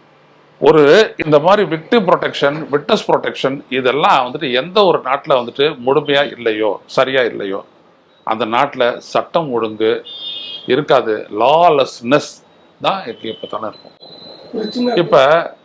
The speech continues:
Speaker 1: நீங்க காஞ்சி வரதராஜ பெருமாள் கோயில் மேல
Speaker 2: அதுக்கு முன்னாடி ஒரு சின்ன குறுக்கீடு ஐயா, நீங்க சொன்னீங்க இப்ப அண்ணா பல்கலைக்கழக விவகாரத்துல எஃப் ஐ ஆர் பதிஞ்சுன்னு. நான் ஒரு சில உதாரணங்கள் சொல்றேன். கடந்த ஜூலைல ஆம்ஸ்ட்ராங் படுகொலை நடக்குது,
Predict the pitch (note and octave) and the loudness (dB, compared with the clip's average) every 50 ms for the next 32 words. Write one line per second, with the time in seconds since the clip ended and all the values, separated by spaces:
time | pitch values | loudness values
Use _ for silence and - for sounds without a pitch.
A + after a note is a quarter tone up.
0 | _ _ _ _ _ _ _ _ _ _ _ - - C#3 C3+ B2+ - C#3+ D#3 F#3+ | _ _ _ _ _ _ _ _ _ _ _ -6 -2 0 0 2 4 4 4 4
1 | G3+ F#3+ F3+ D#3 C#3+ D#3+ F3 F#3 F#3+ F3+ D#3+ D#3+ D3 C#3+ C3 - - C#3+ C3+ C3 | 4 4 4 4 4 4 6 6 4 4 4 2 0 0 0 2 0 0 2 2
2 | B2 A2+ - C3 C3 B2 B2 B2+ C#3+ D#3 D#3+ D#3+ D#3 - G#3+ A3 A#3+ B3 C4 C4+ | 0 0 0 -2 -2 -2 0 0 2 4 4 4 4 6 4 4 6 6 6 6
3 | C4 A#3+ G3+ - B3 B3 B3 A3+ - A3+ G#3+ G3 G#3+ F#3 E3+ D#3 D#3+ F#3 C4+ - | 6 4 4 2 2 2 2 2 2 0 -2 0 -2 -2 -4 -6 -8 -12 -14 -16
4 | _ _ _ _ A3+ A#3+ A#3 A3+ G#3 A#3 B3 B3+ B3+ B3 - A#3 G#3+ A3 B3 B3 | _ _ _ _ 0 2 2 4 4 4 4 4 4 4 4 2 2 4 4 2
5 | - A3+ A3 G#3+ G#3+ G#3+ G#3 G#3+ G#3 G3+ G3 G3+ G#3 G3+ G3+ - A3 G#3+ G3 - | 4 2 2 2 2 2 2 0 0 -2 -2 -2 -4 -4 -4 -4 -4 -4 -2 -2
6 | A#3 A3+ G#3+ F#3+ - G3 F#3+ F#3 F3+ - E3 A3 A3 A3+ C4+ C#4 C4+ C#4+ C#4+ C4+ | -2 -2 -2 -2 -4 -4 -4 -4 -6 -10 -14 -14 -14 -12 -4 0 4 6 6 6
7 | B3 A#3+ C4+ A#3 A3 G3+ G#3+ B3+ B3+ A#3+ A#3 G#3+ F#3 E3+ - - F#3+ F3 F3 - | 6 6 4 2 2 4 6 6 6 6 4 2 0 -2 -4 -4 -4 -4 -4 -6
8 | - - - _ _ _ _ _ _ _ _ _ _ _ _ _ _ _ _ _ | -8 -14 -20 _ _ _ _ _ _ _ _ _ _ _ _ _ _ _ _ _
9 | _ _ C4+ C4+ C4+ C4 G#3+ G#3 C4+ C#4+ C#4 B3+ A#3 G#3 G3+ - - _ _ _ | _ _ 4 4 6 4 4 6 6 6 6 6 4 2 -2 -4 -8 _ _ _
10 | _ _ _ _ _ _ _ - _ _ - B3+ C4 B3 B3+ C4 A#3 G3 A3 A3 | _ _ _ _ _ _ _ -20 _ _ 0 2 2 4 4 4 4 4 6 8
11 | A#3+ A#3+ A#3+ A3+ G#3+ G3+ G3+ F#3+ A3 G3+ A#3+ D4 - - | 8 10 10 8 6 4 2 0 2 2 2 0 0 -4